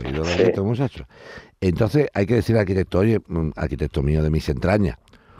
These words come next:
Speaker 1: una cosa es diseñar y otra cosa es llevar a efecto las cosas". Entonces hemos
Speaker 2: No,
Speaker 1: empezado
Speaker 2: buen-, buen-
Speaker 1: Sí, pero hemos empezado,
Speaker 2: Eh.
Speaker 1: te comento, Fernando, Fernando, hemos empezado la casa por el tejado. O sea, si un arquitecto diseña esto,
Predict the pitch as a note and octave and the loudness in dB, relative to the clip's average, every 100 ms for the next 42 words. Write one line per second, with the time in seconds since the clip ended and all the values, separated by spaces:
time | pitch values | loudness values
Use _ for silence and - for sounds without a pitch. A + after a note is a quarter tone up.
0 | - E2+ F#2 F#2+ G2+ A#2 G#2+ G2 A#2 A2+ | -12 -4 -4 -2 0 2 2 2 2 2
1 | C3+ - G2 F2+ F2 F2 A#2 A2+ E2 C#2 | 0 -2 -4 -4 -2 -2 0 2 2 0
2 | - D#2 - C#2+ - D#3+ - - _ _ | -2 -4 -4 -4 -2 -2 -4 -14 _ _
3 | _ _ _ _ - - D2 - - C#2+ | _ _ _ _ -14 -6 -4 -2 -4 -4
4 | C#2+ D2+ B2+ D#3 C#3+ C3 B2+ A#2+ C3 - | -2 4 6 8 6 4 2 4 4 0
5 | - - F#2 E2 D#2 G2+ A#2 G2+ G#2+ B2 | -12 -10 -6 -2 0 0 0 0 2 2
6 | - - D2+ C#2+ D#2 D#2+ C#2 C2+ D2 C#2 | 0 -8 -10 -6 -4 -4 -4 -4 -4 -6
7 | - - A#1 A#1 - _ - F#2+ B2 A2+ | -8 -10 -8 -8 -10 _ -8 -2 0 0
8 | G2 G2 E2 F#2 A#2+ G2 D2 B1+ G#1+ - | 0 0 0 -2 -2 -2 -2 -4 -6 -10
9 | - - - - - - - - - F#2+ | -14 -20 -20 -20 -20 -20 -18 -10 -4 0
10 | C3+ B2 C3 G#2+ G2+ D#2+ - F2 F2+ F#2+ | 0 0 -2 -2 -2 -2 -2 -2 0 -2
11 | - C2+ | -4 -10